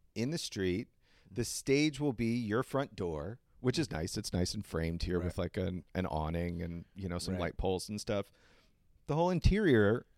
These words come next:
Speaker 1: of the space is essentially the backstage, you know,
Speaker 2: Right.
Speaker 1: which is nice. Finally, we'll have a green room that's, you know,
Speaker 2: <laughs> Uh-huh.
Speaker 1: a big old green room.
Speaker 2: Right.
Speaker 1: And then play to everybody seated outside, which works for Southern California 'cause the weather's generally cooperative. Um,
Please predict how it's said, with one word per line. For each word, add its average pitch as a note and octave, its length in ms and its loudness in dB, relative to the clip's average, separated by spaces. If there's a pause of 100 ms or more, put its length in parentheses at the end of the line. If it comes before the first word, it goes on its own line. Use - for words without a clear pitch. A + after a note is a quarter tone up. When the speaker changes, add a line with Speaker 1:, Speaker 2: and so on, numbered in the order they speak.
Speaker 1:
of G2+ 200 4
the G#2+ 100 6
space G2 580 2 (140)
is G#2 320 -6 (380)
essentially A#2+ 360 2
the A2+ 80 6
backstage, F#2 760 -2 (140)
you G2 80 -4
know, F2 60 -2
Speaker 2:
Right. F2 60 -4
Speaker 1:
which G2+ 120 -6
is G2 100 -8
nice. - 380 -10 (260)
Finally, E2+ 360 -2 (260)
we'll - 120 -2
have E2 140 -2
a E2+ 60 -4
green E2 240 -2
room F2+ 160 -4
that's, - 320 -8 (100)
you - 100 -6
know, G#2 200 -8
Speaker 2:
<laughs> - 20 -20 (180)
Uh-huh. F2 280 -14 (160)
Speaker 1:
a G#2+ 80 -2
big G2+ 180 2
old G#2 140 6
green E2+ 180 0
room. F2 140 -4 (280)
Speaker 2:
Right. D2 160 -16
Speaker 1:
And B2+ 200 4
then C3+ 220 4 (100)
play G3 240 0
to D3 120 0
everybody D#3 460 2
seated C3+ 300 2
outside, G#2+ 440 2
which - 320 0
works A#2 280 6
for G#2+ 140 0
Southern G2+ 260 0
California F2 400 -2
'cause F2 180 -8
the A2 60 -6
weather's D3+ 320 2
generally G#2 400 -2 (100)
cooperative. G2+ 540 0 (420)
Um, G#2 520 2